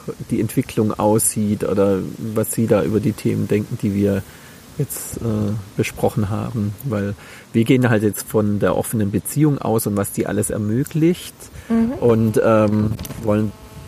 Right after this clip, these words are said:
Speaker 1: damit aber jetzt nicht ein monogames Modell abwerten, weil ich denke, das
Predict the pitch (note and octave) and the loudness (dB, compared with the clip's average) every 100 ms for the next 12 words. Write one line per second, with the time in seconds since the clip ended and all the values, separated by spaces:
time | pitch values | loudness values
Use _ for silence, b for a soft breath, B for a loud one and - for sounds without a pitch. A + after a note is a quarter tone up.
0 | - - A#2+ G#2+ A2+ G2+ G2 G#2 G#2 - | -4 -2 0 0 0 2 2 2 2 0
1 | B2+ C3 A#2 G#2 G#2+ A#2 A2 G#2 A2+ C3+ | -4 -4 -2 -2 0 2 2 2 2 2
2 | G#2+ - - G#2+ G#2 G2+ G#2 A2+ - G#2 | 0 -2 -4 -2 2 4 2 0 -4 2
3 | F#2+ G2 - A2 G2+ G#2 - G#2+ A3 | 4 4 2 -2 0 0 -2 -2 2